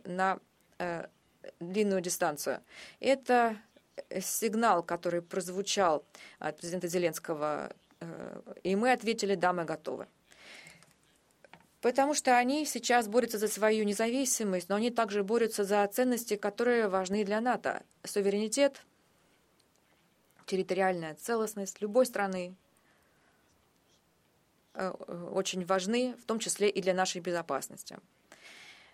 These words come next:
Мы готовы поддерживать Украину. Эта война, как и любая другая война, в-, в-, рано или поздно закончится за столом переговоров. Но очень важно, чтобы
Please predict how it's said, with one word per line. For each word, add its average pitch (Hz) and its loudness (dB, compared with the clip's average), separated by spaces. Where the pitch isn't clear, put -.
Мы 269 0
готовы 196 -6
поддерживать 170 -2
Украину. 233 -2
Эта 208 0
война, 196 2
как 208 0
и 190 -2
любая 185 2
другая 165 -2
война, 208 0
в-, 165 -10
в-, - -12
рано 190 2
или 175 0
поздно 220 -2
закончится 180 0
за 175 -4
столом 175 0
переговоров. 180 -2
Но 202 -2
очень 220 -2
важно, 202 2
чтобы 180 -4